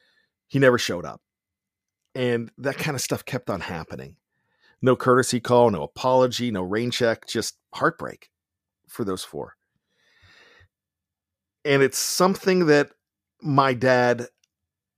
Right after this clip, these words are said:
never forgot. And he made that promise. He made that promise that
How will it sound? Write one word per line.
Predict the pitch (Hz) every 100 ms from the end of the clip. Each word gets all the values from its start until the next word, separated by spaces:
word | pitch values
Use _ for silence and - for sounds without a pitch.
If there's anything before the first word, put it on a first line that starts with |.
| _
never | 123 123 117
forgot. | - 117 139 107 58 -
And | 120 95
he | 131
made | 107 110
that | 123 -
promise. | - 151 190 - - - - _ _ _ _ _ _ _ _ _
He | 180 147
made | 156 160
that | 143 127
promise | - 147 160 131 120
that | - 120 120